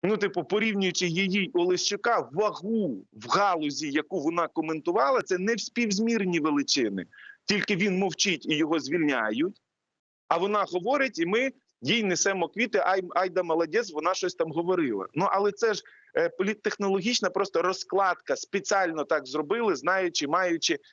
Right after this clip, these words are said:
Ну, тобто, е, це примітивно, це нас грають в політичному і в інформаційному плані, але ця гра призводить до державних втрат, тому що це удар по іміджу держави. Ми,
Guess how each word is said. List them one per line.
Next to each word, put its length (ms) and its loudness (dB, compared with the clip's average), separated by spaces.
Ну, 180 0
тобто, 460 0
е, 180 2
це 180 0
примітивно, 960 0
це 160 2
нас 460 0
грають 800 0
в 40 -20
політичному 680 0
і 40 0
в 60 -2
інформаційному 880 -2
плані, 460 -2
але 240 2
ця 180 -2
гра 220 -2
призводить 640 -2
до 160 2
державних 640 -2
втрат, 520 0
тому 180 0
що 360 0
це 320 0
удар 500 0
по 160 0
іміджу 480 -2
держави. 680 -2
Ми, 240 2